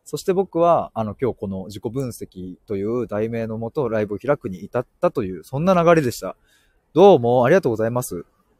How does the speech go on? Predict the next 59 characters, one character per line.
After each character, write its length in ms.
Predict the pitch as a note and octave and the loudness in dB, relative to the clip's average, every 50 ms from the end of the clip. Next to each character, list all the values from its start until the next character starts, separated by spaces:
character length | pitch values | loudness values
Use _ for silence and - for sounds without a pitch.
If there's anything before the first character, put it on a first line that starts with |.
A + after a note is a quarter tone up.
| _ _ _ _ _ _ _ _ - - - - _ _ - _ _ _ _ _ _ _ | _ _ _ _ _ _ _ _ -20 -20 -20 -20 _ _ -20 _ _ _ _ _ _ _
サ 120 | - G3 | -4 0
ト 140 | G3+ G#3 E3+ | 2 2 2
シ 80 | C#3 - | 2 0
さ 100 | - A2 | -4 -4
ん、 60 | G#2+ | 0
出 80 | A#2+ D#3 | 4 4
会 100 | F#3 G3 | 6 6
う 20 | |
べ 80 | E3+ D3 | 4 2
き 80 | - G#2+ | -2 -4
人 160 | - - B2+ | -4 -4 -4
に 100 | G#2 F#2 | -4 0
出 100 | E2+ B2 | 2 2
会 80 | C3 | 2
う 40 | A#2+ | 2
た 80 | - A2+ | 2 -2
め 80 | G2+ | -6
の 40 | F#2 | -2
努 120 | - C3+ C3 | 0 0 0
力 140 | - - | 0 -2
と 100 | - G2 F#2 | -6 -6 -6
は？ 80 | E2+ - - - - - - - - - - - - - - - - - - B2 | -6 -8 -12 -20 -20 -20 -20 -20 -20 -20 -20 -20 -20 -20 -20 -20 -20 -18 -4 4
ね、 280 | C3+ F#3 G#3+ A3 - - | 6 8 8 6 6 6
い 40 | F3 | 6
や、 100 | G3 - | 4 4
こ 160 | - - F3+ | 4 2 0
れ 80 | F3 | 0
ち 140 | - _ - | 0 _ -14
ょ 20 | D#3+ | -8
っ 40 | |
と 100 | - C#3 | -4 -4
面 160 | B2+ B2 C#3+ C#3 | -2 -2 -4 -4
白 160 | - D3+ B2+ | -2 -2 -2
い 0 | |
で 40 | A2+ | -2
す 160 | - - F#2+ | -4 -10 -12
ね。 300 | G2 F#2+ F#2 F2 F2 - _ _ _ - - | -12 -12 -12 -14 -16 -20 _ _ _ -8 -6
考 80 | B2+ B2 B2 | -4 -2 -2
え 40 | A#2+ | 0
た 100 | - A#2 | 0 0
い 0 | |
で 40 | G2 | -2
す 180 | - - - | -2 -6 -10
ね。 200 | E2 D#2 C#2 - _ _ _ _ _ _ _ _ _ _ _ _ _ _ _ _ A4 _ _ A#4+ _ _ _ _ _ _ _ _ _ _ _ _ _ _ _ _ _ _ - - - - - _ _ _ _ _ | -12 -14 -14 -16 _ _ _ _ _ _ _ _ _ _ _ _ _ _ _ _ _ _ _ _ _ _ _ _ _ _ _ _ _ _ _ _ _ _ _ _ _ _ -20 -20 -20 -20 -20 _ _ _ _ _
自 160 | - A#2 A#2+ | -10 -8 -6
己 20 | |
分 200 | - E3+ F#3 G3+ | -4 0 0 0
析 200 | F3+ D3+ - A2+ | 0 0 -2 -2
の 80 | G#2 F#2+ | -2 0
話 60 | G2 | 0
題 120 | A2 G#2+ | -2 -2
さ 100 | - A#2 | -2 -4
れ 60 | G#2 G#2+ | -6 -4
て 140 | - G#2 | -4 -4
嬉 200 | G2 G2 A#2+ A#2 | -2 -2 -2 -4
し 120 | - - B2 | -2 -4 -2
い 40 | G2+ | -2
で 100 | F2+ E2 | -2 -6
す。 160 | - - | -10 -14